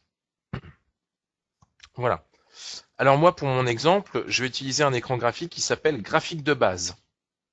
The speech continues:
D'accord ? Celui-ci qui se trouve dans la partie analyse technique, hein, euh. Alors j'utilise celui-ci et pas un autre. Pourquoi ? Parce que je sais que celui-ci, cet écran graphique-là, tout le monde l'a à la maison puisque c'est l'écran graphique, donc par défaut,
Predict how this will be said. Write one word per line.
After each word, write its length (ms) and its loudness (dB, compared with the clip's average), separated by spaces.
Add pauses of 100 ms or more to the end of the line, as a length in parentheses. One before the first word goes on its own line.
D'accord ? 340 -2 (400)
Celui-ci 480 -8
qui 140 -12
se 60 -8
trouve 140 -10
dans 100 2
la 80 0
partie 340 -6
analyse 340 -2
technique, 440 -6
hein, 260 0
euh. 200 0 (280)
Alors 140 4
j'utilise 360 -2
celui-ci 480 -2
et 40 0
pas 140 -2
un 120 0
autre. 200 -2
Pourquoi ? 240 -2
Parce 120 -8
que 80 -6
je 100 -2
sais 200 -2
que 120 -4
celui-ci, 560 -4
cet 220 -4
écran 200 -2
graphique-là, 520 -4 (320)
tout 120 -2
le 60 -2
monde 200 2
l'a 120 2
à 40 0
la 100 2
maison 300 -2
puisque 260 -10
c'est 120 -6
l'écran 220 -6
graphique, 360 -4
donc 180 -6
par 180 -4
défaut, 380 -6